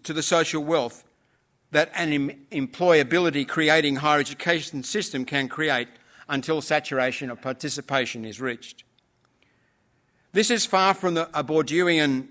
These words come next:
zero-sum competition for social position, where the prospects of each person are limited by the positions and trajectories of others. Human capital theory created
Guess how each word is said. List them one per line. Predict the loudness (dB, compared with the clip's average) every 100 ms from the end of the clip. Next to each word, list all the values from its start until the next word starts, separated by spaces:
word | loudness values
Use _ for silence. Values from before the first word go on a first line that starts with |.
| _ -4
zero-sum | 2 4 4 2 2 0
competition | -2 -4 -4 -6 -6 -8
for | -6
social | -4 -2 -6
position, | -12 -10 -10 -10 -14 _ _ _ _ _ _ _ _ 0
where | 2
the | 2
prospects | 6 4 6 0 -2
of | -2
each | -2 -4
person | -2 0 0 -2 -8 -12 _ _ -4
are | -2
limited | 0 0 0 -4 -2
by | -2
the | -4
positions | -4 -6 -4 -4
and | -6 -8
trajectories | -6 -6 -6 -12 -14
of | -8
others. | -8 -8 -12 -14 -16 _ _ _ _ _ _ _ _ _ _ _ _ _ _ _ _
Human | 0 2 4
capital | 4 4 0
theory | 2 2 4 2 -2 -12 _ -14
created | 0 2 4 0 -6